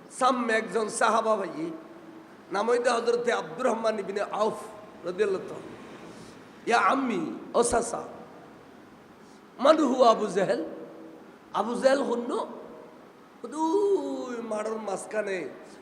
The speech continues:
সাদা গোরার ফিডির উর, সাদা ফৌরি বাঁধিয়ে রে, ডর ডর করে নবীর গাইলটা দে বেরি আবু জেহেল।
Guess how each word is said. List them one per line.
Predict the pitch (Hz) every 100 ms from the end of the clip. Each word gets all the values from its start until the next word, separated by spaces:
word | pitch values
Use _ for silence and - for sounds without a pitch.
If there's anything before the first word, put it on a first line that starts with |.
| -
সাদা | - 220 226 220
গোরার | 196 196 214 208
ফিডির | 190 208 226
উর, | 214 180 - - - - -
সাদা | 226 233 247 240
ফৌরি | 202 208 208 214
বাঁধিয়ে | 233 233 262 294
রে, | 302 349 359 311 - - - - - - - - - - - - - - - - - -
ডর | 214 247 285 -
ডর | 269 269
করে | 254 254
নবীর | 247 226 214 240 240
গাইলটা | 214 - 214
দে | 180 233
বেরি | 233 208 214
আবু | 196 185 175
জেহেল। | 175 160 160